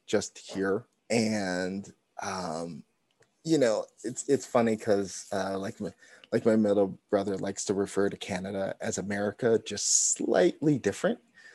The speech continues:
Like, things are slightly different. Like, you go there and you're like, "Well, it seems like it's America," but then you're like, "Well, no, this is more like a foreign country."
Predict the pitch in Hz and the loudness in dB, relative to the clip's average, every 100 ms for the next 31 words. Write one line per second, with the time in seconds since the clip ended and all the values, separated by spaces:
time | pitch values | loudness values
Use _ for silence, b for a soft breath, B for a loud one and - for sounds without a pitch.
0 | b - 120 - _ - 139 120 107 - | b 4 4 4 _ 2 2 2 -4 0
1 | 160 160 - 120 107 104 - - 98 120 | 6 6 6 2 2 0 -2 -2 2 4
2 | 123 113 110 113 107 110 b b b 107 | 4 6 6 6 2 -2 b b b -10
3 | 101 101 95 101 190 - - 143 147 143 | -6 -4 -2 0 0 -2 -4 4 4 4
4 | - 147 - - - 427 330 117 104 104 | 0 -4 -2 -4 2 2 2 2 0 -2
5 | 95 98 98 107 120 101 101 - - 127 | 0 0 0 -2 -2 0 -2 -4 0 2
6 | 139 135 120 110 110 117 - b b b | 4 2 -2 -4 -4 -4 -8 b b b
7 | b _ - 185 185 170 151 - 151 143 | b _ 0 4 6 8 6 4 2 4
8 | 135 120 110 - 95 95 - - - 76 | 4 4 0 -6 -6 -6 -8 -10 -8 -12